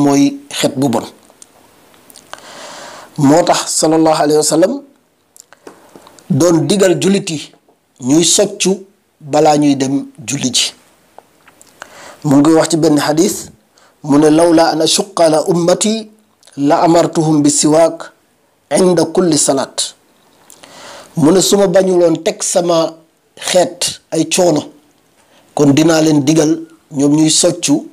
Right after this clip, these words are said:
ci julli bu nekk." Xadis boobu muttafaqun alayhi, maanaam Buxaari ak Muslim génnee nañ ko. Ci beneen xadis boo xam ne Cheikh Albani wéral na ko,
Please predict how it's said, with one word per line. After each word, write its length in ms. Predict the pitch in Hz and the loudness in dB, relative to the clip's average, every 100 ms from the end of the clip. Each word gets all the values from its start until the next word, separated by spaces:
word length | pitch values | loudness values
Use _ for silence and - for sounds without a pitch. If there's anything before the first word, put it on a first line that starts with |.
| _ _ _ _ | _ _ _ _
ci 380 | - 156 160 156 - _ _ _ _ _ - | -2 0 0 -6 -20 _ _ _ _ _ -6
julli 220 | 127 151 139 | 0 2 4
bu 120 | 139 | 2
nekk." 240 | 143 - - - _ _ _ _ - _ _ - - - - - - - - - - - - - - - - - - | 0 -4 -12 -14 _ _ _ _ -20 _ _ -20 -20 -20 -20 -20 -20 -20 -20 -20 -20 -20 -20 -20 -20 -20 -20 -20 -8
Xadis 260 | - 170 156 | -2 0 2
boobu 420 | 147 151 143 - - | 2 4 2 0 -2
muttafaqun 600 | 139 165 147 170 - 165 | -2 -2 -2 -4 -4 -4
alayhi, 340 | 151 147 143 170 | 0 0 0 0
maanaam 300 | 151 156 143 | -2 0 0
Buxaari 320 | 143 170 151 | 0 0 -2
ak 80 | 151 | -2
Muslim 340 | 147 165 131 | 0 0 0
génnee 260 | 127 147 135 | 0 0 0
nañ 160 | 127 120 | -2 -8
ko. 100 | - _ _ _ _ _ _ _ - - - - - - | -16 _ _ _ _ _ _ _ -20 -18 -16 -16 -16 -4
Ci 100 | - | 0
beneen 240 | 196 214 214 | 2 2 2
xadis 300 | 185 170 170 | 0 0 0
boo 160 | 180 185 | 0 0
xam 140 | 185 | 0
ne 60 | 175 | -2
Cheikh 180 | - 180 | 0 0
Albani 340 | 165 170 160 | 2 2 2
wéral 240 | 160 185 165 | 2 4 2
na 100 | - | 0
ko, 220 | 196 - | -2 -6